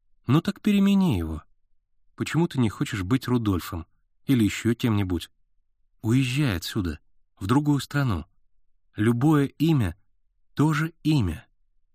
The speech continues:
«Ну, что поделаешь, если меня зовут Людвиг? Как я могу изменить его? В городе меня все знают». Изабелла словно не слышит.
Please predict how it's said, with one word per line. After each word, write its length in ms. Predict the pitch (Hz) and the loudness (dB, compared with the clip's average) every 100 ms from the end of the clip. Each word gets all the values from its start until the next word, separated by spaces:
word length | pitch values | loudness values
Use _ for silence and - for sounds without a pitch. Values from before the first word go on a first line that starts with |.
| _ _ _ | _ _ _
«Ну, 420 | - 104 123 127 - | -4 0 2 0 -2
что 340 | - - - 139 | -8 -6 -2 -2
поделаешь, 720 | - 113 131 131 101 87 - | 0 0 2 2 0 -2 -4
если 220 | 98 104 | -4 -2
меня 220 | 101 110 | -2 -2
зовут 360 | 95 107 117 117 | -2 -2 0 0
Людвиг? 500 | 120 85 78 - - _ _ _ _ _ _ | 0 0 -6 -12 -20 _ _ _ _ _ _
Как 220 | - 110 | -4 -2
я 80 | 110 | 0
могу 260 | 110 107 107 | 0 2 0
изменить 460 | 98 113 101 - | 2 0 -2 -4
его? 240 | 90 78 - _ _ _ _ _ _ | -8 -8 -12 _ _ _ _ _ _
В 140 | 92 90 | -8 0
городе 320 | 127 143 117 | 2 2 2
меня 240 | 110 101 | 0 -2
все 200 | - 110 | -4 -4
знают». 480 | 92 90 87 104 - _ _ _ _ _ _ _ _ _ _ - | -4 -4 -4 -6 -8 _ _ _ _ _ _ _ _ _ _ -6
Изабелла 480 | 101 101 104 151 143 | -2 -2 0 0 -2
словно 340 | - 127 123 | -2 -2 0
не 140 | 123 | 0
слышит. 560 | 123 107 90 - - - | -2 -4 -4 -6 -12 -20